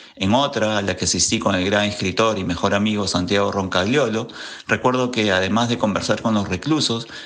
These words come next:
pudimos ver una inolvidable presentación artística en la que hizo delirar a la audiencia un bolerista que no tenía nada que envidiar a Lucho Barrios. Finalmente, recuerdo también una lectura con un grupo de presos con condenas muy amplias,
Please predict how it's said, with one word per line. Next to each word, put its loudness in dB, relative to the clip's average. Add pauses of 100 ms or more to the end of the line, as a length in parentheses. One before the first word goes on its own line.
(120)
pudimos 2
ver 2
una 2
inolvidable 2
presentación 0
artística 0
en 0
la 0
que 0
hizo 0
delirar 2
a 2
la 2
audiencia 2 (240)
un 2
bolerista 2
que 0
no 0
tenía 2
nada 2
que 0
envidiar 2
a 0
Lucho -2
Barrios. -4 (760)
Finalmente, 2
recuerdo 2
también 2
una 2
lectura 2
con 0
un 0
grupo 2
de 0
presos 0
con 0
condenas 2
muy 2
amplias, -2